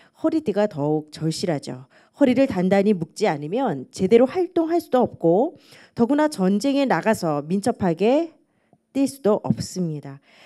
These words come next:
자, 진리의 허리띠, 불필요한 옛 틀은 과감히 버리고 단순히 오직 진리를 따라가는 새틀 인생을 살아야 한다는 것입니다. 자, 들어가는 이야기도 말씀드렸지만 로마 군인들이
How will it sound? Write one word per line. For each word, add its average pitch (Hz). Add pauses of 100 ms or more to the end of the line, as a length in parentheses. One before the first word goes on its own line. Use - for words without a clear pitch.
(100)
자, -
진리의 262
허리띠, 285 (200)
불필요한 262
옛 226
틀은 262
과감히 220
버리고 170 (400)
단순히 220 (300)
오직 294
진리를 254
따라가는 247
새틀 262
인생을 180
살아야 185
한다는 156
것입니다. 147 (520)
자, 160
들어가는 269
이야기도 269
말씀드렸지만 180
로마 285
군인들이 214